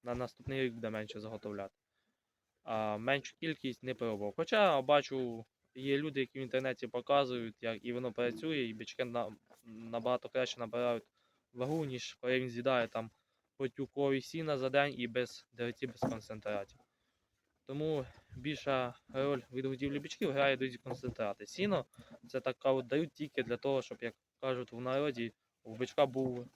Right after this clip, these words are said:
жуйка, бичок їв ж-, бу-, бичок жував жуйку. Тому, в принципі,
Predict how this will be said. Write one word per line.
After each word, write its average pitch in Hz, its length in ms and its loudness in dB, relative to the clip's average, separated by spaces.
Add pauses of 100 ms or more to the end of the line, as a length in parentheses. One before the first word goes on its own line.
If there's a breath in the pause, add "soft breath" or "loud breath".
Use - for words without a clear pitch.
(320)
жуйка, 127 460 -4 (200)
бичок 113 360 -6
їв 120 160 -4
ж-, 113 80 -10 (100)
бу-, 110 520 -6 (220)
бичок 131 360 -2
жував 127 300 -2
жуйку. 120 340 -8 (1160)
Тому, 160 320 2
в 135 60 -4
принципі, 160 600 0